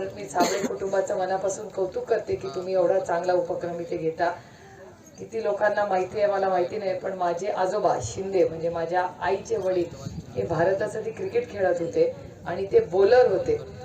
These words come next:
आणि त्यां-, फार लोक लहान वयात, अ, ते गेले. पण आजही ज्यांना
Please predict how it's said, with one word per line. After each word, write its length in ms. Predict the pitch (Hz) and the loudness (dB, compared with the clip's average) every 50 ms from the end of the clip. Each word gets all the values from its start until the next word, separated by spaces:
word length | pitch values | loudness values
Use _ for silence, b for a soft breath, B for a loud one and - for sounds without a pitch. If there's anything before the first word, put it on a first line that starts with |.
| - - - - - - - - | -16 -16 -18 -18 -18 -16 -8 -2
आणि 380 | - 185 190 196 190 196 190 | 0 0 2 2 2 0 0
त्यां-, 640 | 185 - - - - - - 180 170 - - - - - - | -2 -4 -10 -16 -10 -6 -4 -4 -4 -6 -8 -14 -16 -10 -4
फार 200 | 170 180 190 185 | 0 0 0 2
लोक 200 | 190 185 180 180 - 220 | 2 2 2 0 -2 -6
लहान 440 | 220 190 185 175 - 202 208 208 | -4 -2 -2 0 0 -2 -2 0
वयात, 320 | 196 196 190 196 196 - - | 2 2 2 2 0 -2 -4
अ, 400 | - 190 185 175 170 170 165 165 165 165 - | -4 -2 0 2 2 2 2 2 -2 -4 -4
ते 60 | 185 180 | -6 -4
गेले. 380 | - 175 185 185 190 175 156 - - - - - - - - - - | 0 2 2 2 2 2 0 0 -4 -10 -16 -16 -18 -16 -14 -8 -2
पण 340 | - 190 196 202 - - - | -2 0 0 -2 -4 -6 -2
आजही 500 | 180 175 185 196 196 220 226 240 240 240 | 0 0 2 2 2 0 0 0 0 -2
ज्यांना 680 | 233 208 196 190 190 196 208 208 214 220 - - - - | -2 -2 -2 -2 0 -2 -2 -2 -2 -2 -4 -6 -8 -12